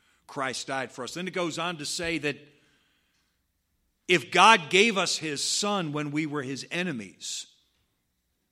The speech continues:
how much more will he s-, protect us and save us now that we've been reconciled to him? The infinite nature of God's love. Then verses twelve through twenty-five, we find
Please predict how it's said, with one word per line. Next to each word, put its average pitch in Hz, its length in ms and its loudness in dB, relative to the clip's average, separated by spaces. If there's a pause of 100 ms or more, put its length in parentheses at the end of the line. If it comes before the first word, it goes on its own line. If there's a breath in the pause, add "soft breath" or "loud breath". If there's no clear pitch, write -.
(300)
how - 180 -10
much 175 300 -8
more 151 400 -4
will 135 200 -6
he 131 200 -6
s-, - 320 -6
protect - 560 -4
us 127 220 -6
and 117 120 -8
save 160 360 -6
us 120 240 -6
now 135 220 -4
that 135 100 -8
we've 131 200 -4
been 110 180 -10
reconciled 117 720 -8
to - 60 -20
him? 95 300 -20 (1160 soft breath)
The 131 160 0
infinite 160 320 -2
nature 156 380 -2
of 123 100 -10
God's 139 320 -8
love. 143 280 -4
Then 277 160 6
verses 254 300 2
twelve 185 340 0
through 170 140 -4
twenty-five, 131 680 -6
we 127 100 -4
find 143 460 -6